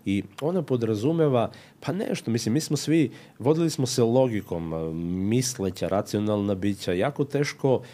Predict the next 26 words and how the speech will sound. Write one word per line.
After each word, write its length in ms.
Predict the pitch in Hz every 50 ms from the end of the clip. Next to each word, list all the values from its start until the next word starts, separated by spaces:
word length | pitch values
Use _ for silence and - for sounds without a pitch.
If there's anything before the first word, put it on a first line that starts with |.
| - - -
može 280 | - 123 135 - 127 123
neko 320 | 113 120 127 123 - 131
da 180 | 113 104 104 101
menja 420 | 101 101 110 139 151 147 127 113
nešto 600 | 104 101 107 117 127 127 - - - 123 113 98 -
ako 240 | 95 101 - - 92
nije 240 | 92 110 127 127 107
do 140 | 92 90 87
kraja 380 | - - 98 101 113 120 107
upućen 500 | 95 101 101 - 107 104 - - 98 90 -
šta 300 | - - - - 131 131
to 180 | 127 - 104
znači, 460 | 95 90 95 95 90 85 - - 80 78
koji 220 | - - 117 127
su 180 | 120 - 92 80
pozitivni, 680 | - 87 98 117 117 117 107 - 104 98 98 95 92
koji 220 | - - 98 101
negativni 640 | 95 92 95 92 87 92 90 - - 90 90 87 90
aspekti. 560 | 87 85 80 - - - 80 76 - - - - - - - - - -
I 60 | 104
to 140 | - - 233
je 40 | 233
uopšte 380 | 220 208 214 208 - - - 175
i 40 | 135
za 120 | 120 123
druge, 560 | 104 104 127 175 185 139 120 110 107 98 92